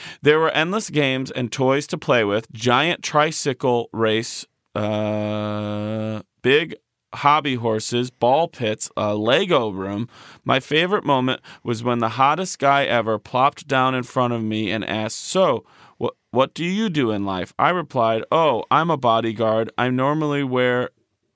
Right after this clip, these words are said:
I normally wear a suit and carry a gun."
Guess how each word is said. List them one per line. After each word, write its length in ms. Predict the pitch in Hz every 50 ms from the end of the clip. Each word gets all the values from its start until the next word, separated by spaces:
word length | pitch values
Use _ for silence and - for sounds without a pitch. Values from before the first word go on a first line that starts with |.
| _ _ _
I 260 | - 117 117 120 123
normally 640 | 120 117 127 135 156 165 165 151 143 139 135 143 143 _ - - - _ _
wear 460 | - 117 120 123 127 127 131 135 135 - -
a 480 | - 113 113 113 113 113 113 110 110 107 _ _ _
suit 560 | - - - - - 160 156 160 165 - - _ - - - - _
and 220 | - 120 120 110
carry 460 | - - 135 131 135 139 139 143 143
a 140 | - - 120 110
gun." 480 | 110 - 139 170 196 175 113 80 -